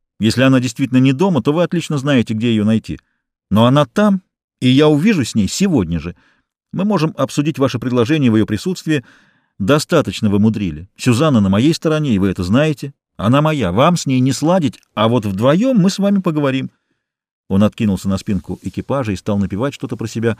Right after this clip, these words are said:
Луна всё ярче и ярче сияла в небе. «Обещайте мне одно», — в отчаянии настаивала миссис Дейл. «Обещайте мне, что вы убедите Сюзанну согласиться на моё предложение.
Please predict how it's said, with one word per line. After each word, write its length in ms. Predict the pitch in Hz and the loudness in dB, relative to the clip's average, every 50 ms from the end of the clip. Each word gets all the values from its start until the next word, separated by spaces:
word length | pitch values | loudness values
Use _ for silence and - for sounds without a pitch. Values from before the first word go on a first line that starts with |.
| - _ _ _ _ _ _ _ _ _ _ _ _ - | -10 _ _ _ _ _ _ _ _ _ _ _ _ -8
Луна 400 | 98 92 110 120 127 135 135 123 | -2 0 2 4 4 4 2 2
всё 180 | - - - 110 | 0 0 -2 0
ярче 500 | 101 104 135 151 151 135 - - 113 104 | 0 2 0 0 -2 -4 -6 -6 -4 -4
и 20 | |
ярче 400 | 95 92 131 147 - 104 - 110 | -2 -2 -2 -2 -4 -4 -8 -10
сияла 340 | - - 113 117 113 104 98 | -8 -4 -2 -2 0 0 0
в 80 | 90 101 | -2 0
небе. 320 | 127 147 139 123 113 113 _ _ _ _ _ _ _ _ _ _ _ _ _ _ _ _ _ _ | 0 0 0 -2 -4 -6 _ _ _ _ _ _ _ _ _ _ _ _ _ _ _ _ _ _
«Обещайте 520 | - 104 104 113 - - 156 139 - - | -8 -6 -6 -6 -6 -4 -4 -4 -2 -2
мне 160 | 95 92 110 127 | -2 -2 -2 -2
одно», — 440 | 143 147 151 143 127 101 82 92 - _ _ _ _ _ _ - | -2 -4 -4 -4 -4 -4 -6 -8 -14 _ _ _ _ _ _ -8
в 80 | - 101 | -4 -4
отчаянии 640 | 104 - - - - 135 139 135 131 113 104 101 | -4 -4 -4 -4 -2 0 0 0 0 0 0 0
настаивала 500 | 101 104 - - - 117 107 98 101 98 | 0 -2 -4 -2 -2 0 0 0 0 0
миссис 300 | 104 107 98 - 98 90 | 0 0 0 -2 -4 -6
Дейл. 260 | 87 120 139 143 120 - - - - - - - _ _ _ | -2 -2 -2 -2 -2 -4 -12 -20 -20 -20 -20 -20 _ _ _
«Обещайте 640 | - 101 98 127 117 - - 175 175 185 175 - 127 | -8 -6 -6 -4 -6 -4 -2 0 0 0 0 0 -2
мне, 160 | 104 98 98 | -2 -2 -4
что 160 | - - 120 | -4 -4 -2
вы 140 | 127 160 160 | 0 0 0
убедите 480 | - 139 123 135 131 165 156 - - | 0 0 -2 -2 -4 -4 -8 -10 -12
Сюзанну 440 | 104 - - - 117 156 170 165 147 | -12 -8 -6 -2 0 0 0 0 0
согласиться 540 | - - 120 123 123 113 - - - - 135 | -2 -2 -2 0 0 -2 -2 -4 -6 -2 0
на 60 | 127 | 2
моё 120 | 123 131 127 | 2 2 0
предложение. 600 | 127 123 123 131 131 120 117 101 87 80 - | -2 -4 -4 -4 -4 -4 -4 -6 -6 -8 -12